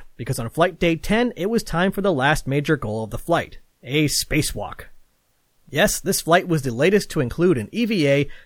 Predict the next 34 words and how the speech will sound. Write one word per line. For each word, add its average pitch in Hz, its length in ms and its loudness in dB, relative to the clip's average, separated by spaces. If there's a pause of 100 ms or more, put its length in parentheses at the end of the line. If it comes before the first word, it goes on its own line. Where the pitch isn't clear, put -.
(120)
dedicated 151 540 2
to 147 100 0
getting 131 300 -2
better 151 420 4 (100)
at 185 140 0
E 117 140 -8
V 107 240 -6
As. - 360 -6 (880)
Only 214 280 4
a - 80 2
select 175 360 2
few 202 240 0
members 190 360 4
of 175 60 -2
the 160 120 4
astronaut 139 420 0
corps 123 280 0
had 107 180 -6
ventured 160 320 2
outside 151 400 2
the 131 40 -8
spacecraft, - 640 -2 (360)
and 117 80 -2
with 147 120 2
an 135 80 2
entire 196 460 4
space 202 300 2
station 135 340 0
to 120 60 -2
build 131 260 2
in 120 80 2
the 95 80 -6
coming 151 380 0
years, 160 400 2